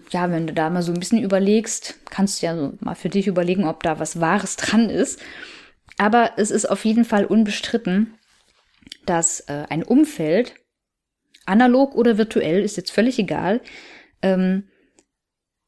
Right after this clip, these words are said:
das dich unterstützt und das dich anfeuert und an deine Fähigkeiten glaubt,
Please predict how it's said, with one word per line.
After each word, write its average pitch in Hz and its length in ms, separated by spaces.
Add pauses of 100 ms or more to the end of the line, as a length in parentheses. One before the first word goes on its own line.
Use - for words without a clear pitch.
(120)
das 190 220
dich 185 200
unterstützt 170 680
und 175 120
das 165 140
dich - 220
anfeuert 214 600
und 180 100
an 175 100
deine 156 200
Fähigkeiten 208 720
glaubt, 185 540